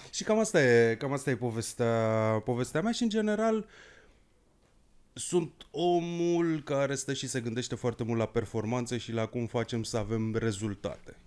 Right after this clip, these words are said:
Eu personal, și asta e, din nou, filozofia mea,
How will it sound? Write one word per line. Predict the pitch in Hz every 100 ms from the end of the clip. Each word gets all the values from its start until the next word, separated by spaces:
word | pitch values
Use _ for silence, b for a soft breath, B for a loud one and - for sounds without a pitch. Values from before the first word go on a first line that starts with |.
| -
Eu | 147 175
personal, | 180 147 139 110 104 110 156 - - -
și | - 123
asta | 127 135
e, | 123
din | - 117 120
nou, | 101
filozofia | - 110 104 107 120 113 101 107 107
mea, | 110 143 131 120